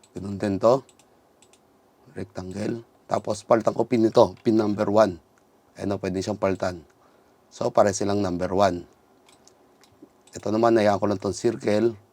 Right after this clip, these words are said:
Pin number two lang to. At ito, pin number two. Okay, ito ay pin number three.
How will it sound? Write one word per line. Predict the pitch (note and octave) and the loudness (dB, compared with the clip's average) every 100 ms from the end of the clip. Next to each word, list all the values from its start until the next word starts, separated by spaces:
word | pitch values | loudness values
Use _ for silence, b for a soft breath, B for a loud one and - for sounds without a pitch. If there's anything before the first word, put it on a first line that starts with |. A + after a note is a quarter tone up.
| _ _ _ _ _ _ _ _ _ | _ _ _ _ _ _ _ _ _
Pin | A2+ G#2+ | -4 2
number | G#2 G2+ G2 | 4 2 2
two | A2 | 0
lang | G2+ G2 | 0 -2
to. | A2 B2 B2 _ _ _ _ _ _ _ _ _ _ _ _ - | 0 0 -2 _ _ _ _ _ _ _ _ _ _ _ _ -12
At | G2+ - _ _ _ _ _ _ _ _ _ _ _ _ | -10 -10 _ _ _ _ _ _ _ _ _ _ _ _
ito, | - F#2+ G#2 F#2 - | -14 -6 -4 -6 -8
pin | - F#2 | -8 -6
number | F2+ F2+ F#2 | -6 -6 -6
two. | - G2 - _ _ _ _ _ _ _ _ _ _ _ _ _ _ - | -2 -4 -4 _ _ _ _ _ _ _ _ _ _ _ _ _ _ -16
Okay, | G2 A2+ - | -6 -6 -6
ito | - - - | -14 -20 -14
ay | F2+ - | -12 -10
pin | F#2 | -8
number | F#2 F2+ G#2 G2 - _ _ _ - | -6 -6 -8 -12 -18 _ _ _ -6
three. | - A2+ C3 | 2 2 2